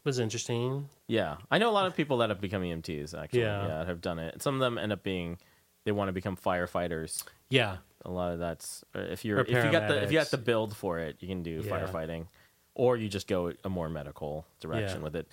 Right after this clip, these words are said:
Speaker 2: But it is, like, it's weird hours. You, you see a lot of gory stuff, I'm sure.
Speaker 1: Yeah.
Speaker 2: Yeah.
Speaker 1: Yeah, you see, yeah.
Speaker 2: How long did you do the E M T thing?
Speaker 1: Um, I don't, like, a year,
Speaker 2: Like a year.
Speaker 1: year and a
Speaker 2: Uh-huh.
Speaker 1: half.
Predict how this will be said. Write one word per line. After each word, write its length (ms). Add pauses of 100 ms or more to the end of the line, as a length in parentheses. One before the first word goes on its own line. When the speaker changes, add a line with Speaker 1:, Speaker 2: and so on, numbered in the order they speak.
(340)
Speaker 2:
But 120
it 80
is, 240
like, 240
it's 140
weird 240
hours. 580 (640)
You, 260
you 120
see 180
a 80
lot 160
of 80
gory 320
stuff, 580
I'm 140
sure. 320
Speaker 1:
Yeah. 280 (420)
Speaker 2:
Yeah. 100
Speaker 1:
Yeah, 180
you 140
see, 260
yeah. 280 (360)
Speaker 2:
How 220
long 240
did 120
you 80
do 40
the 80
E 40
M 100
T 160
thing? 240 (920)
Speaker 1:
Um, 800 (500)
I 80
don't, 360 (880)
like, 140
a 40
year, 420
Speaker 2:
Like 140
a 40
year. 340
Speaker 1:
year 300
and 80
a 40
Speaker 2:
Uh-huh. 80
Speaker 1:
half. 340